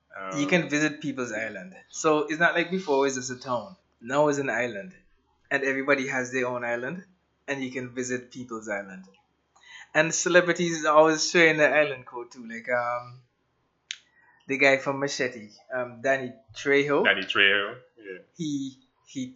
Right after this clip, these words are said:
Speaker 2: tweeted out himself holding his, um, his Switch and tweeted his island code so that people could just visit his island. <laughs> So yeah, people have islands and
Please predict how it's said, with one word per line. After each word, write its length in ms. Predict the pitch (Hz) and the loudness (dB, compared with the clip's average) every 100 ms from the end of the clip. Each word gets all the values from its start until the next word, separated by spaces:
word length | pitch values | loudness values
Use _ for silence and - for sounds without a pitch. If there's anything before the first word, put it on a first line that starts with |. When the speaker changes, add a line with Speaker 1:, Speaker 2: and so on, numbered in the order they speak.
| - | -14
Speaker 2:
tweeted 360 | - 147 143 131 | -8 -8 -4 -4
out 80 | 127 | -4
himself 360 | 143 143 127 | -4 -4 -4
holding 340 | 143 135 127 127 | -2 -2 -2 -6
his, 200 | 135 127 | -6 -4
um, 320 | 127 131 127 | -2 -4 -6
his 160 | 139 139 | -6 -4
Switch 240 | 151 190 - - _ _ _ _ _ - | -4 -6 -8 -20 _ _ _ _ _ -10
and 120 | 139 - | -10 -8
tweeted 280 | 151 131 | -8 -6
his 200 | 127 127 - | -4 -4 0
island 360 | 135 127 123 - | 0 0 -4 -8
code 300 | 117 104 - _ _ _ _ _ _ | -10 -10 -18 _ _ _ _ _ _
so 160 | - 135 | -8 -2
that 240 | 127 127 | -2 -4
people 260 | - 143 127 | -16 -12 -10
could 120 | 131 | -8
just 180 | 123 117 | -8 -10
visit 260 | 123 120 117 | -10 -10 -10
his 140 | 123 | -4
island. 300 | 117 104 95 - | -4 -4 -8 -20
<laughs> 40 | _ _ _ _ _ _ _ _ _ _ _ _ _ _ - - - 151 | _ _ _ _ _ _ _ _ _ _ _ _ _ _ -16 -14 -8 0
So 220 | 160 156 | 4 4
yeah, 400 | 156 185 131 - - - - | 6 6 6 4 -6 -20 -6
people 260 | 143 135 | -4 2
have 200 | 143 143 | 4 4
islands 460 | 131 131 135 143 135 | 4 4 0 -2 -4
and 320 | 127 123 | -6 -8